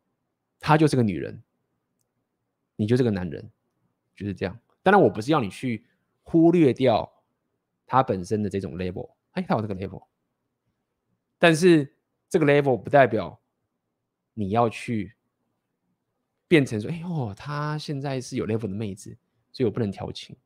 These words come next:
那我不能跟她牵手，我不能跟她接吻。”没有，在这个时候就是两性动态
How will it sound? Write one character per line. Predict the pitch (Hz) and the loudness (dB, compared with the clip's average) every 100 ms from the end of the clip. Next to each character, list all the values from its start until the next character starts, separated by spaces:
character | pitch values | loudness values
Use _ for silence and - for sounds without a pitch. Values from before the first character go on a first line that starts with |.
| _ _ _ _ _ _ _ - | _ _ _ _ _ _ _ -8
那 | 107 | -4
我 | |
不 | 104 | -2
能 | 120 107 | -2 -2
跟 | 104 | -2
她 | 107 | -4
牵 | - 98 | -4 -10
手， | 95 95 - | -10 -12 -8
我 | |
不 | 98 | -6
能 | 107 101 | -4 -4
跟 | 104 | -6
她 | 101 | -8
接 | 98 98 | -8 -8
吻。” | 92 - - _ _ | -8 -10 -16 _ _
没 | 110 | -8
有， | 101 101 _ _ _ _ _ _ _ _ _ _ _ _ _ _ | -8 -8 _ _ _ _ _ _ _ _ _ _ _ _ _ _
在 | - 139 | 2 6
这 | 135 | 6
个 | |
时 | 123 - | 4 2
候 | 107 107 - _ _ _ _ _ | 0 0 -2 _ _ _ _ _
就 | - | -4
是 | 107 | -2
两 | 101 | -2
性 | 92 98 | -4 -8
动 | 92 85 | -8 -10
态 | 95 | -12